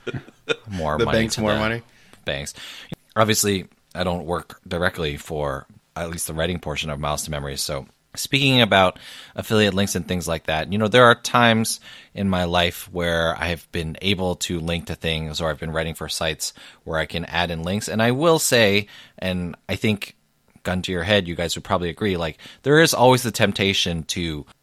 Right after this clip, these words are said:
Speaker 2: add an extra sentence to put a link in, or at least for me, there was the temptation to do that. I don't have to worry about that anymore. But, um, and so, you know, I think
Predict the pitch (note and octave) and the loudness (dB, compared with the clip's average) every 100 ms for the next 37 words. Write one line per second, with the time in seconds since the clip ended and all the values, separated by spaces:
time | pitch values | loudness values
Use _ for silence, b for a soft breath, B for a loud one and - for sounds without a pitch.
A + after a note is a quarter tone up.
0 | - B2+ B2 A#2+ A2+ - G#2 G2+ G2 B2+ | 2 6 8 8 4 2 2 4 2 0
1 | F#2+ F2+ - G2 F2+ E2+ G2+ F2+ F2+ F2 | -2 0 -2 0 0 0 -4 -2 -2 -4
2 | E2+ E2 E2 G2 G#2 - - - E2 F2+ | -4 -4 -2 0 0 -2 -8 -6 -2 0
3 | D2+ - B B - D#2 D2+ D#2 D2+ D2+ | -2 -6 B B -8 -4 -4 -6 -6 -6
4 | D2+ C#2+ C#2 C2+ C#2 C#2 C2+ C2+ - D3 | -6 -8 -8 -10 -10 -10 -10 -10 -8 -8
5 | D2 - - - C#2+ C#2+ C2+ C#2 C2+ C2 | -8 -12 -14 -10 -8 -6 -6 -8 -10 -10
6 | C#2+ C#2+ - D2 C#2 B B B - D#2 | -10 -10 -10 -12 -12 B B B -6 -4
7 | D2+ C#2 B B B - G#2 B2 B2+ D#3 | -4 -6 B B B -4 2 4 4 4
8 | C3+ B2+ A2+ A#2+ B2+ A#2 - | 4 4 2 2 0 0 -8